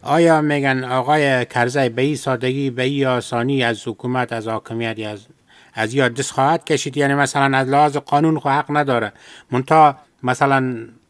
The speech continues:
یک نفر حمایه خواهد کرد یا رقم معادل روسیه خودش صدر اعظم خواهد شد و باز یک دوره دیگه خواهد بیاین. مقصد در بین مردم یعنی قسمت زیاد یک شک و شبهه است که آقای، اه، کرزی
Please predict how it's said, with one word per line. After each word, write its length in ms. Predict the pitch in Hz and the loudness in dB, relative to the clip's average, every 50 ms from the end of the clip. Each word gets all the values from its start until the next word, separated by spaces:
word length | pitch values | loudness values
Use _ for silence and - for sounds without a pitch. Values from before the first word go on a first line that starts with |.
| _ _ - | _ _ -6
یک 160 | 127 123 - | -6 -4 -2
نفر 320 | 127 120 113 - 170 170 185 | -2 -2 0 0 0 0 2
حمایه 420 | 165 165 170 160 160 156 160 151 | 2 2 2 2 2 2 2 0
خواهد 320 | - - 156 147 135 - | 0 2 2 2 2 0
کرد 280 | - 151 131 123 - 139 | -2 -2 -2 -2 -2 -2
یا 120 | 135 139 | -2 0
رقم 400 | - 165 165 - 151 147 143 143 | 0 0 -2 0 -2 -2 0 0
معادل 400 | 139 135 135 131 127 139 151 143 | 0 0 0 0 0 0 0 0
روسیه 580 | 143 131 127 127 123 - - 147 143 143 135 - - - _ _ - - - _ _ _ | 0 0 0 -2 -4 -4 -2 0 0 0 0 -2 -6 -16 _ _ -20 -20 -20 _ _ _
خودش 360 | - 147 131 135 120 - - | -6 -4 -2 -2 -4 -4 -4
صدر 260 | - 127 117 113 120 | -4 -4 -2 2 2
اعظم 300 | 117 110 110 143 147 147 | 2 2 2 0 0 0
خواهد 260 | - - 147 139 127 | -2 0 -2 -2 0
شد 180 | - 139 120 123 | -2 -6 -6 -4
و 420 | 123 120 113 113 110 107 110 117 | -4 -4 -4 -4 -6 -8 -8 -10
باز 400 | 117 117 117 117 117 123 120 117 | -10 -8 -8 -6 -4 -2 -2 0
یک 160 | 127 123 113 | 0 0 0
دوره 260 | 110 120 120 120 117 110 | 0 0 0 0 -2 -2
دیگه 200 | 123 120 151 139 | -2 -4 -4 -4
خواهد 300 | - - 147 135 127 131 | 0 0 0 0 0 -2
بیاین. 280 | 135 131 127 123 120 | -2 0 0 0 0
مقصد 380 | 127 139 147 - - 214 214 - - - - - - _ - 151 156 139 135 | 0 0 -2 0 0 -2 -2 -2 -4 -14 -20 -20 -16 _ -8 -8 -6 0 2
در 120 | 165 156 | 2 4
بین 220 | 170 220 226 208 | 6 4 4 4
مردم 480 | 196 196 208 196 196 214 214 208 202 180 | 4 4 4 4 4 2 -2 0 0 0
یعنی 200 | 180 175 170 165 | 0 0 -2 -2
قسمت 380 | - - - - 208 208 190 175 | -4 -6 -6 -4 -2 -2 -2 -4
زیاد 300 | 160 175 226 233 208 190 | -2 0 0 0 0 0
یک 140 | 220 214 | -4 -4
شک 180 | - - 208 190 - | -4 -6 -6 -6 -6
و 40 | - | -10
شبهه 240 | - 185 165 170 | -10 -8 -4 0
است 240 | 196 190 202 202 - | 0 0 0 -2 -2
که 100 | - 208 | -2 0
آقای، 540 | 190 165 160 156 170 175 170 165 160 156 143 | 2 2 4 4 2 2 2 0 -2 -6 -10
اه، 260 | 143 160 156 147 147 | -10 -6 -6 -4 -6
کرزی 480 | 139 - 147 147 143 - 226 254 277 | -4 -2 -2 -2 -2 -2 -4 -4 -4